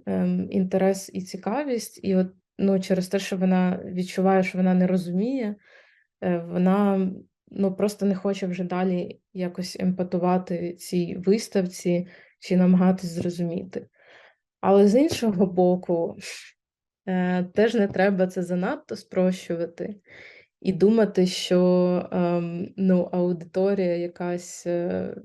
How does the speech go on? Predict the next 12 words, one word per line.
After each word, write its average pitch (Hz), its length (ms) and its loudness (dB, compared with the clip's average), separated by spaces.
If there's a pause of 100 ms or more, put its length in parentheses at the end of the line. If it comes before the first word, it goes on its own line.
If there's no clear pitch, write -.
(300)
дурна 185 640 4
і - 180 0
зовсім 185 520 2
не 185 100 4
розуміє. 180 720 -2 (460)
Тобто 185 320 -6
потрібно, 214 920 -2
е, 180 220 0
шукати 196 540 -4
цей 190 240 -2
золотий 180 500 -2
баланс. 190 640 -6